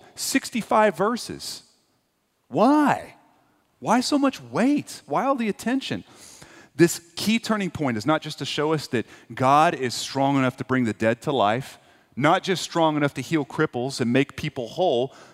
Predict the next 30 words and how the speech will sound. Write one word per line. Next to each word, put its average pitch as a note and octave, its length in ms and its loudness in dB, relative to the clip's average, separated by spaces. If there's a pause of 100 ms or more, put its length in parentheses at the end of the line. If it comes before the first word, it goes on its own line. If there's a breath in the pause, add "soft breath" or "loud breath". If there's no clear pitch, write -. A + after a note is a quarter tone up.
but - 100 2
actually C4 460 -2
strong G3+ 400 -2
enough C#3+ 180 0
to C3+ 100 -8
take - 300 -4
people A2+ 420 -4
who D3 140 -2
have E3 220 2
discrimination D3 680 -2
in A#2+ 120 -2
their A2 80 0
hearts, A2+ 300 -2
who C3+ 80 -4
are B2 60 0
very E3 240 0
dissimilar B2+ 600 -2
and A#2 100 -4
would G#2 120 -8
prefer E3+ 260 -6
not D#3+ 160 0
to - 100 -12
associate B2 500 -4
with F#2 140 -8
each G2+ 140 -14
other, G2 240 -4 (540 soft breath)
together F#2 560 -6 (840)
in A#2 240 -2
one A#2 220 -2
family, G2+ 540 -2